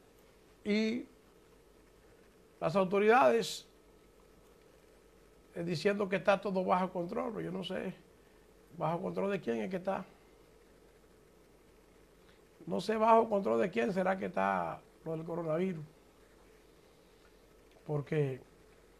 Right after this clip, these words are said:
todos los días son más y más y más casos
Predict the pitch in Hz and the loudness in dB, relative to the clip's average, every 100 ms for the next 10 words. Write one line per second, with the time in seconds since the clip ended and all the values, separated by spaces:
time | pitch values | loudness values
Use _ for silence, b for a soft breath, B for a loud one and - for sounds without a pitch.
0 | - - - - - - - - - - | -20 -20 -20 -20 -20 -20 -20 -20 -20 -20
1 | - - - - 175 185 190 180 202 156 | -20 -20 -20 0 4 4 4 2 2 2
2 | 196 185 185 202 208 - 180 180 175 196 | 0 2 2 2 0 -6 -4 0 2 0
3 | 190 - 175 160 175 - - 196 165 - | -2 -4 -2 0 -2 -4 0 0 0 -8
4 | 151 | -16